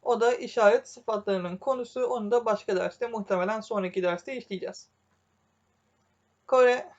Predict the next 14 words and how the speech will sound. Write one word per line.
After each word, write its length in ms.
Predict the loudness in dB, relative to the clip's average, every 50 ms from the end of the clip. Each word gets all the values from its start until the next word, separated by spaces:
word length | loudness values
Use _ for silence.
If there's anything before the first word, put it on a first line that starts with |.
| _ _
sore, 560 | _ -20 -10 -2 0 2 2 2 2 -2 -4 -2 0
areden 380 | 4 4 6 6 6 2 0
sonra 320 | 0 -2 -2 0 0 0 -2
hangisini, 640 | 0 -2 -2 -2 -2 -4 -8 -10 -10 -12 -16 -16 -10 _
e, 320 | 0 0 2 2 0 0 2
areden 500 | 4 4 4 4 4 2 -2 -4 -4 -6 -12 _ _ _ _ _ _ _ _ -2
hangisini 500 | -2 -2 -2 -2 -6 -8 -10 -12 -12 -8
kullanacağımıza, 840 | -6 -4 -2 -2 -2 2 2 2 2 2 0 -2 0 0 -2 -2 -2 -6 _ _ _ _ _ _ -8
e, 680 | -4 -2 0 0 0 0 -2 -2 -2 -2 -4 -4 -6 -8 -12 _ _ _ _ _ _ _ _ _ _ _ _ _ _ _ _
konuşan 540 | 0 0 0 0 0 0 0 -2 0 0 2
ve 260 | 4 4 4 4 0 -6
konuştuğumuz 580 | -6 -6 -6 -8 -4 -2 -2 -2 -2 -6 -12 -10
kişiyle, 560 | -10 -10 -10 -8 -8 -4 -2 -2 -4 -4 -8 _ _ _ _ _ _ -14 -10
e, 300 | -8 -8 -6 -8 -8 -12